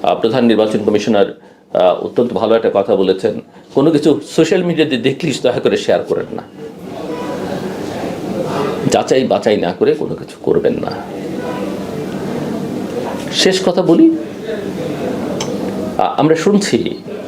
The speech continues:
যে বিএনপির পক্ষ থেকে কাউকে কাউকে গ্রিন সিগন্যাল, কাউ-, কেউ গ্রিন সিগন্যাল পেলে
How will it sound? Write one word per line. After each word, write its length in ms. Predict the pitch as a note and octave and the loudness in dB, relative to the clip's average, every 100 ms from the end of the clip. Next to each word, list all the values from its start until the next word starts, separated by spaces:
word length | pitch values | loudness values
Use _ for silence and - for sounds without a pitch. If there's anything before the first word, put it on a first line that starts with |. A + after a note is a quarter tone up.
| - - - - - - - - | -10 -10 -8 -6 -6 -4 0 2
যে 120 | A2+ | 2
বিএনপির 360 | G2+ A2 - - | 4 4 2 2
পক্ষ 220 | G2 - - | 2 2 0
থেকে 380 | - - - - - - - - - | 0 2 2 0 -6 -20 -20 -8 -2
কাউকে 260 | F2 F2+ | 2 2
কাউকে 360 | E2+ E2+ - - - | 2 0 0 -2 0
গ্রিন 160 | A2 | 2
সিগন্যাল, 360 | B2+ A#2+ G2 G2+ G2+ | 2 0 0 0 2
কাউ-, 220 | G2+ G#2 - | 2 0 0
কেউ 120 | G#2+ | 0
গ্রিন 260 | F2+ G2+ | 2 0
সিগন্যাল 340 | F#2+ F#2 F#2+ F#2 | 0 0 0 2
পেলে 380 | F2+ E2+ E2+ | 2 4 2